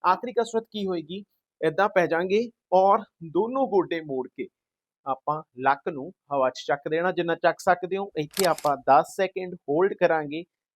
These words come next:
then ਰਿਲੈਕਸ। ਇਸ ਦੇ ਵੀ ਪੰਜ ਸੈੱਟ ਸਵੇਰੇ, ਪੰਜ ਸੈੱਟ ਸ਼ਾਮ। ਇਹ ਹੋ ਗਈਆਂ ਤੁਹਾਡੀਆਂ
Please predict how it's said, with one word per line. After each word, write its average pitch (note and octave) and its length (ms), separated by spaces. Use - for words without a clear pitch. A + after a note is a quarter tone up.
then D#3+ 200
ਰਿਲੈਕਸ। B2 560
ਇਸ C#3 120
ਦੇ D#3 180
ਵੀ D#3+ 120
ਪੰਜ C3+ 280
ਸੈੱਟ C3+ 200
ਸਵੇਰੇ, C#3 400
ਪੰਜ A#2+ 200
ਸੈੱਟ D3+ 240
ਸ਼ਾਮ। B2 460
ਇਹ F3 160
ਹੋ D#3 140
ਗਈਆਂ D3+ 240
ਤੁਹਾਡੀਆਂ D3 520